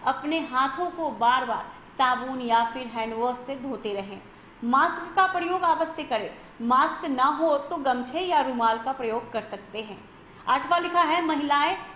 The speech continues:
साफ दुपट्टा, चुन्नी, ओढ़नी या रुमाल को मास्क के रूप में प्रयोग में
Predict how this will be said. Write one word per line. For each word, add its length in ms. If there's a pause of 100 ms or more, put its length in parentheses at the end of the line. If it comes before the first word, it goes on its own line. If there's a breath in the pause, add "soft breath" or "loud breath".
(160)
साफ 280
दुपट्टा, 500
चुन्नी, 600
ओढ़नी 500
या 140
रुमाल 440
को 220
मास्क 560
के 80
रूप 260
में 240 (360 loud breath)
प्रयोग 340
में 340